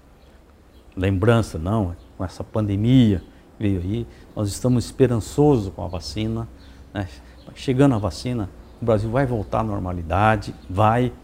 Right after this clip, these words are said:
Então, é um dois mil e vinte de muita, de muita fé, de muita esperança. Confio muito na ciência,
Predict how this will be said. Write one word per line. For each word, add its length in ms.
Então, 400
é 80
um 240
dois 200
mil 140
e 60
vinte 320
de 120
muita, 880
de 60
muita 300
fé, 420
de 140
muita 260
esperança. 920
Confio 400
muito 640
na 100
ciência, 720